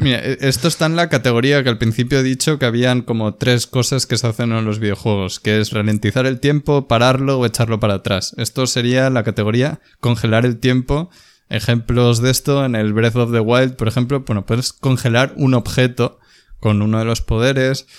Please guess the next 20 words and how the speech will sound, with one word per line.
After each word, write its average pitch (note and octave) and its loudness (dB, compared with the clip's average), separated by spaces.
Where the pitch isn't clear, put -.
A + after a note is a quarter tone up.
Y C3+ 0
luego A#2 2
han B2 2
habido A#2+ 2
juegos C3 -2
que G#2+ 0
congelan A#2+ 0
el A2 -4
tiempo, B2+ 0
pues G2+ -2
bien A2 0
para, A2 0
mm, G2 -2
disparar G#2 -2
a A#2+ 0
la A2+ 0
gente, A2+ -2
no G2+ -4
sé - -6
qué. C#3+ -2